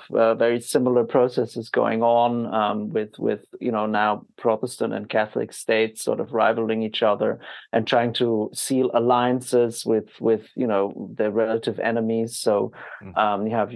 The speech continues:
Speaker 1: European powers reaching out to the Ottomans, but especially also to the Safavids, you know, against the Ottomans and so on and so forth. Um, so, you know, it's a, it's a, a, a new kind of state. It has more resources, um,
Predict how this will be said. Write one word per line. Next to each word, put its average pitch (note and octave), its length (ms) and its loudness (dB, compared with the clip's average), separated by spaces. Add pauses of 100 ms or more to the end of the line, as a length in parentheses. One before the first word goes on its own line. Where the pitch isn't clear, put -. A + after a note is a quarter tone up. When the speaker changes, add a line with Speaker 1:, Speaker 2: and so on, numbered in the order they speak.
(140)
Speaker 1:
European A2+ 480 -2
powers G#2+ 400 2
reaching A2+ 300 -2
out G#2+ 160 2
to B2 80 -2
the G#2+ 120 0
Ottomans, A#2 600 0
but A2+ 240 0
especially A#2+ 400 -2
also A2+ 240 -2
to A2+ 120 -6
the G#2+ 100 -8
Safavids, A#2+ 800 -2
you A#2+ 60 0
know, A2 140 0
against A2+ 400 -4
the A2+ 80 0
Ottomans A2+ 720 -2
and G#2+ 280 -6
so A2+ 200 -2
on A2 100 -4
and A2 100 -10
so A#2+ 160 -2
forth. A2+ 400 -2 (600)
Um, A#2 320 2
so, B2 480 2 (200)
you C#3 80 2
know, B2+ 80 2
it's B2 200 -2
a, B2+ 60 6 (100)
it's B2 160 -8
a, A#2 280 4 (220)
a, A2+ 340 4 (280)
a C3 240 2
new C#3 280 2
kind C3+ 300 2
of A#2+ 80 -2
state. A#2 520 0
It A#2 100 -10
has A#2 240 0
more A#2+ 240 0
resources, B2 1040 -4
um, G#2+ 560 -2